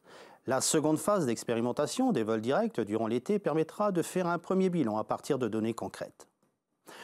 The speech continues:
Au niveau européen, la fin des fonds européens de développement retiendra toute notre attention, car ce dispositif de financement représente pas moins de cinquante pour cent de nos investissements. Deux mille dix-neuf impliquera donc une nouvelle stratégie dans l'élaboration de notre future relation avec l'Union européenne.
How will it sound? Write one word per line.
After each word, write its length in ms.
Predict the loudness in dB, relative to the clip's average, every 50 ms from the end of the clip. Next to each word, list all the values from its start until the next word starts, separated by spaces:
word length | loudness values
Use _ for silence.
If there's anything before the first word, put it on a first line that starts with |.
| -16 -18 -4 0
Au 60 | 2
niveau 240 | 4 4 6 6 4
européen, 500 | 6 4 4 2 4 2 2 4 4 4
la 160 | 4 4 2
fin 260 | 2 0 0 2 2 4
des 140 | 4 2
fonds 160 | 2 0 0 0
européens 400 | 2 2 0 0 0 -2 0 0
de 80 | 0
développement 640 | 0 0 0 0 0 0 0 0 2 2 2 0 0
retiendra 440 | 0 0 0 0 0 0 0 0 -2
toute 260 | 0 -2 -2 0 2
notre 180 | 0 0 0 -2
attention, 420 | -2 -2 -4 -4 -4 -6 -8 -10 -8 _
car 160 | -6 -4 -2
ce 140 | -2 -2 -2
dispositif 680 | -2 -2 -4 -4 -2 -2 0 0 0 2 2 2 2
de 80 | 2 -2
financement 560 | -2 0 0 0 0 -2 -2 -2 -2 0 0
représente 560 | 0 -2 0 -2 -2 0 0 0 -2 -4 -6 -12 -18 -18 -18 -18 -6 _
pas 100 | -2 0
moins 200 | 2 2 2 0
de 100 | 0 0
cinquante 440 | 0 0 -2 -2 -2 -2 -2 -2 -2
pour 160 | -4 -6 -4
cent 160 | -4 -2 -2
de 80 | 0 0
nos 160 | 0 -2 -2
investissements. 600 | -4 -4 -4 -6 -6 -6 -8 -8 -8 -10 -12 -14 _ _ _ _ _ -20 -18 -18 -16 -16 -18 -6 -2
Deux 80 | 2 4
mille 160 | 4 4 4
dix-neuf 480 | 4 2 2 4 2 2 0 0 -2 -4
impliquera 340 | -6 -6 -8 -4 -2 -2
donc 240 | 0 0 -2 0 0
une 140 | 2 4 4
nouvelle 280 | 4 4 4 4 2 0
stratégie 520 | 0 -2 -2 0 0 0 0 -2 -4 -4
dans 120 | -2 0
l'élaboration 600 | 0 0 0 0 0 0 -2 -2 -2 -2 -2 -2
de 80 | 0 0
notre 240 | -2 -2 -4 -6 -8
future 420 | -6 -4 -2 -2 0 2 0 2
relation 540 | 2 2 2 0 -2 -4 -4 -4 -4 -4 -4
avec 300 | -4 -4 -4 -6 -6 -6
l'Union 200 | -6 -4 -4 -4
européenne. 480 | -4 -6 -6 -6 -8 -10 -10 -10 -14